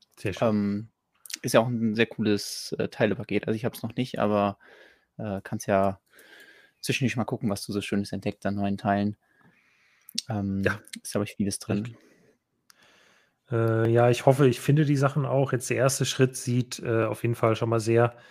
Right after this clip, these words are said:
Speaker 1: techniklastig aus, ehrlich gesagt. Ähm,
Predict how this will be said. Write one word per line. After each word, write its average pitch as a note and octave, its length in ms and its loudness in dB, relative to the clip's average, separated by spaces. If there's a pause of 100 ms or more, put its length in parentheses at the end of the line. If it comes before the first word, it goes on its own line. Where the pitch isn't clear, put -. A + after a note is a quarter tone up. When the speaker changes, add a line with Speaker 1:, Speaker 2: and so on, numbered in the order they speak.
(420)
Speaker 1:
techniklastig A#2 800 2
aus, A2 260 -2
ehrlich A2 280 -4
gesagt. A2 720 -4
Ähm, A2 540 0